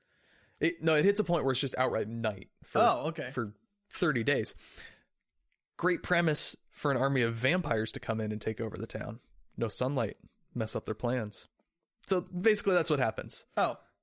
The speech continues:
Speaker 1: It's like,
Speaker 2: I thought you were just making a joke. That's actually, wow.
Speaker 1: Yeah, that's actually, that's actually the movie. It's like,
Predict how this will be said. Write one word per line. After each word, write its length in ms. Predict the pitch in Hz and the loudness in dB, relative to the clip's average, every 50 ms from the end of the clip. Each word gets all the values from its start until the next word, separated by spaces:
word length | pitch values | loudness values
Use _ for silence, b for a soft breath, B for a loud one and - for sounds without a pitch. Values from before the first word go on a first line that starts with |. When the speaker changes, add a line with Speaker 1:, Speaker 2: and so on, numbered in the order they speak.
| _ _ - | _ _ -6
Speaker 1:
It's 140 | 139 - | -4 0
like, 260 | - 151 143 - - - _ | 2 0 0 0 -4 -8 _
Speaker 2:
I 60 | - | -8
thought 160 | 185 277 254 202 | -6 -4 -2 0
you 60 | 220 | 0
were 60 | 208 | 0
just 100 | 190 175 190 | 0 0 0
making 220 | 185 185 175 175 | 0 0 0 0
a 60 | 151 | -2
joke. 320 | 127 139 175 185 151 127 - | -2 -2 -2 -2 -2 -2 -4
That's 140 | 143 143 175 | -4 -2 0
actually, 280 | 180 190 - - - - - | 0 -2 -2 -8 -14 -14 -4
wow. 60 | 143 | 0
Speaker 1:
Yeah, 140 | 165 180 156 | 2 2 4
that's 180 | 131 156 160 175 | 4 2 4 4
actually, 300 | 175 170 - 190 175 160 | 2 4 4 2 4 4
that's 180 | 151 156 147 | 4 4 4
actually 300 | 175 160 - - 160 147 | 2 2 4 4 2 4
the 100 | 139 135 | 4 4
movie. 280 | 139 139 127 110 110 104 | 4 2 2 2 0 -2
It's 180 | 104 104 - 131 | -2 -2 0 0
like, 300 | 117 113 110 - - | 0 0 0 -4 -10